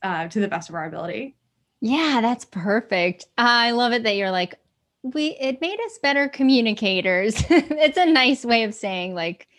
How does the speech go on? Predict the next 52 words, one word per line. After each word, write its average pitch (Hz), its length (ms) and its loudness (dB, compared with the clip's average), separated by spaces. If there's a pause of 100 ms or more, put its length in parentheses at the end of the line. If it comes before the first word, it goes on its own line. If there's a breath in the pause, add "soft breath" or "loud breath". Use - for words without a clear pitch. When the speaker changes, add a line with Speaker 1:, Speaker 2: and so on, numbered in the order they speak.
(300 soft breath)
Speaker 2:
we 202 160 -2
had 180 180 -2
to 170 100 -6
argue 311 360 -2
about 294 320 -2
things 285 420 -2
and 220 100 -4
we 196 80 -2
had 175 120 -2
to 175 60 -6
figure 185 300 -8
out 175 200 -2
how 196 180 -4
to 190 80 -4
do 285 260 -4
that. 247 380 -2
And 170 340 -8
that's 190 220 -12
really 170 180 -12
cool. 190 320 -14 (560 soft breath)
Speaker 1:
Yeah. 339 420 0
And 269 120 -2
anytime 403 460 -2
that 403 120 -2
you're 247 120 -4
working 185 360 -2
with 208 200 0
a 196 100 -2
partner 196 400 -2
in 196 260 -4
a 185 240 0
creative 190 460 -4
sense, 196 420 -2
there's 220 280 -2
gonna 208 260 -2
be 196 400 -4
some 190 180 -10
of 185 80 -6
that 190 220 -2
control 185 420 -6
you 202 140 -6
have 240 200 -6
to 285 80 -14
give 285 200 -6
up. 339 320 -6
And 202 400 -2
Speaker 2:
Yeah. 180 60 -18 (320 loud breath)
Speaker 1:
I, 208 720 2 (100)
I 220 160 4
am 226 180 2
very 196 220 4
much 202 300 -2